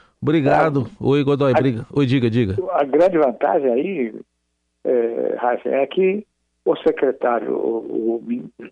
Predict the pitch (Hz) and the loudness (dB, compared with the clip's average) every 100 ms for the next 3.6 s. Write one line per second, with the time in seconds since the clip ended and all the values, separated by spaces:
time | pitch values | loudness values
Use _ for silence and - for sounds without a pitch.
0 | 110 - - - - 123 104 92 - _ | -8 -6 -4 -4 0 0 0 -4 -10 _
1 | _ _ 127 143 143 151 139 123 127 - | _ _ -2 2 2 2 2 2 2 2
2 | 135 147 156 123 110 117 123 165 - _ | 2 2 2 0 0 0 0 -2 -4 _
3 | _ _ _ - 110 | _ _ _ -6 -4